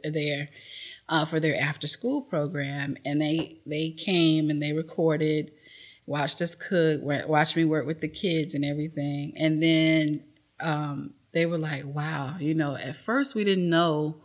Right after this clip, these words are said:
why it was so important to, to, to talk to you, you know, to have you on the show. But after seeing you, you know, and talking to you,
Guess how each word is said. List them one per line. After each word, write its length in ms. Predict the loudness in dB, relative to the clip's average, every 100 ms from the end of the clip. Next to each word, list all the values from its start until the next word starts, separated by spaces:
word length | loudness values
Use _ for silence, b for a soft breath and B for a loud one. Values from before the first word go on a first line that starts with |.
| b b b b _ _ _
why 260 | 4 8 8
it 80 | 6
was 120 | 2
so 160 | 2 0
important 580 | -2 0 0 0 -2 -2
to, 500 | 0 0 0 -4 -8 -12 _ _ -14 -12 -12 _
to, 240 | 0 0 0
to 280 | -4 -6 -2
talk 280 | 0 -2 -4
to 100 | -8
you, 260 | -8 -12 -8
you 140 | -4 0
know, 160 | 0
to 60 | 2
have 260 | 2 0 0
you 120 | -2
on 140 | -2
the 40 | -4
show. 440 | -4 -4 -6 -10 -16 b b b _
But 100 | 2
after 360 | 2 0 -4 -2
seeing 440 | 0 0 0 0
you, 380 | 0 -2 -2 -6 -12 _ _ -4
you 100 | 2
know, 200 | 2 2
and 140 | 0
talking 360 | 0 0 0 -2
to 120 | -2
you, 360 | 0 -2 -4